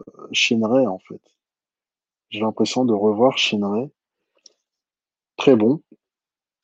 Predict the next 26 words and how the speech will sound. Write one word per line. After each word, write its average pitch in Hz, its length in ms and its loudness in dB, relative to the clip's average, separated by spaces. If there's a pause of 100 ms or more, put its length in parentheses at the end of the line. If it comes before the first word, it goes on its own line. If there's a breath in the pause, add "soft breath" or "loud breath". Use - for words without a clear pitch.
(720)
Une, 107 180 0
euh, 101 400 -2
ou 110 180 -2
même, 110 400 0
Shinrei 113 380 0
n'avait 104 180 0
pas 117 160 2
eu 110 80 6
une 107 240 0
saison 107 460 -2
rookie 107 420 -4
fantastique - 540 -8
puisqu'il 107 360 -4
était 104 220 -2
derrière, 107 540 0
euh, 95 340 -8 (1400)
il 110 100 -4
était 110 220 -2
derrière, 110 560 6
euh, 104 320 2
Demarcus - 640 -4
Ware 117 420 2
et, 101 480 0
euh, 95 420 -6
Von 104 140 -4
Miller. 113 520 -2